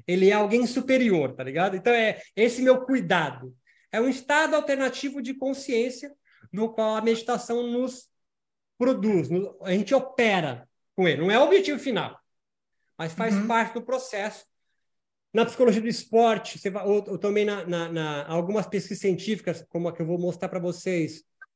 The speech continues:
Speaker 1: eles falam de estado flow, Angélica, que é um nome talvez mais moderno, assim, mas eu acho também bacana. O estado de flu-, de fruição. Você sai daquele estado de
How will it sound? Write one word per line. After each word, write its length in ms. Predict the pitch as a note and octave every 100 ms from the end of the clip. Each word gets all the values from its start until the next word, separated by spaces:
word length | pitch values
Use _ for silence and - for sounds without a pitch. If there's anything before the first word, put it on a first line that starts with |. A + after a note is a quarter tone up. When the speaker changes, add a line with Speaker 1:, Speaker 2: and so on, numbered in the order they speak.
| _ _ -
Speaker 1:
eles 240 | F3 F#3
falam 280 | - G#3 G3+
de 60 | F#3+
estado 340 | - A3 G3+
flow, 720 | - - A3 G3 F#3+ A#3 C4 -
Angélica, 640 | E3+ F3 F#3 F#3+ F#3+ A3+ A3
que 60 | -
é 40 |
um 200 | F#3 F3+
nome 400 | F3+ F#3+ F#3 F3+
talvez 480 | F3 F3+ E3 F3+ E3+
mais 420 | F3 F3 E3+ D3+ C3+
moderno, 680 | D#3+ D#3+ D3 C#3+ E3 E3
assim, 360 | C#3 - B3 C4 _ _ -
mas 280 | D#3+ F3 E3+
eu 160 | G3 G3
acho 200 | F#3+ -
também 220 | G3+ G3+
bacana. 420 | G3+ G#3+ - F3+
O 20 |
estado 260 | F3 A#3+ A3
de 100 | A3
flu-, 400 | - C4 B3+ G#3
de 140 | G3
fruição. 720 | A3+ A#3+ B3 A#3+ - A3 E3 - - _ -
Você 180 | A3+
sai 220 | A3 B3 B3+
daquele 280 | B3 A#3+ A3+
estado 440 | - A3+ A3 G#3
de 320 | E3+ G3+ -